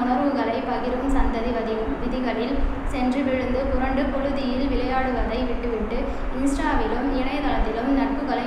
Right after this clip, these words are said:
வளர்த்து வீடியோ விளையாட்டுகளில் மூழ்கிவிட்ட சந்ததி. வீட்டில் சமைக்கும் போதே தனக்கு பிடித்த உணவை இணையத்தில் ஆர்டர் செய்யும் இந்த சந்ததிக்கு புத்தகமோ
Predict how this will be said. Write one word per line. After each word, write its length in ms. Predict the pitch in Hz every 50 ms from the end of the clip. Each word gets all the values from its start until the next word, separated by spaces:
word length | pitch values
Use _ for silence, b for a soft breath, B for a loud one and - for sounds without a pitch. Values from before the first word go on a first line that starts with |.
| 247
வளர்த்து 360 | 226 214 214 208 214 220 247 254 247 247
வீடியோ 320 | 254 269 277 285 285 - - 247 - B B B B B -
விளையாட்டுகளில் 760 | 247 254 262 277 277 269 262 269 254 233 226 233 254 269 277 269
மூழ்கிவிட்ட 580 | 277 285 285 285 285 262 247 214 214 - 220 233 247 247
சந்ததி. 340 | 240 233 226 226 220 226 247 247 247
வீட்டில் 400 | 247 277 285 285 277 302 311 311 -
சமைக்கும் 420 | - - - - - 277 277 262 233
போதே 220 | 220 214 220 240 254 247
தனக்கு 240 | 247 240 - - 226 226
பிடித்த 260 | 233 247 254 254 269 294 285 -
உணவை 260 | - 254 233 226 247 240 240
இணையத்தில் 520 | 247 254 247 - - 208 226 262 254 240 226
ஆர்டர் 280 | 233 240 - 254 254 254 -
செய்யும் 320 | 226 226 220 233 247 247 B B B B B B B 277
இந்த 120 | 277 269 269 269 262
சந்ததிக்கு 520 | 254 247 254 277 277 247 - - - 247 262 269 269 254
புத்தகமோ 600 | 254 262 - 311 311 294 277 269 - - 262